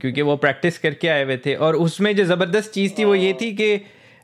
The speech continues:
Speaker 1: इतनी practice की हुई थी कि धोनी जो है वो as a wicket keeper बिल्कुल, अ, wicket के पीछे बैठे हुए थे, मतलब बिल्कुल wicket के straight बैठे हुए थे। तो bowler को,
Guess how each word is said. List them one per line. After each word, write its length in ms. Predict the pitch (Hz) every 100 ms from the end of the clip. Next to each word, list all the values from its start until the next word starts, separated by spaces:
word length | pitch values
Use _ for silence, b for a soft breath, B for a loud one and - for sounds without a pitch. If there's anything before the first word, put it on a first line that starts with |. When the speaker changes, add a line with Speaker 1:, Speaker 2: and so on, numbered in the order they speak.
| - 147 147 143 - -
Speaker 1:
इतनी 240 | 165 196
practice 380 | 202 196 190 233
की 100 | 202
हुई 140 | 202 196
थी 120 | 226
कि 160 | 220
धोनी 640 | 180 117 127 156 160 202 214
जो 100 | 196
है 200 | 170 185
वो 120 | 180
as 100 | 165
a 120 | 170
wicket 340 | 143 147 180
keeper 380 | 165 180 170 190
बिल्कुल, 580 | 147 165 160 190 185 - -
अ, 140 | 143 143
wicket 420 | 120 143 185 175
के 120 | 190
पीछे 420 | 185 185 170 220
बैठे 320 | 170 135 156
हुए 180 | 139 110 -
थे, 100 | 110 113 -
मतलब 300 | 143 156 165
बिल्कुल 480 | 160 226 214 226 190
wicket 340 | 165 185 185
के 100 | 185
straight 340 | 180 165 175
बैठे 220 | 160 156 165
हुए 120 | 165
थे। 120 | 175
तो 140 | 170
bowler 480 | 160 117 139 151 175
को, 360 | 175 185 196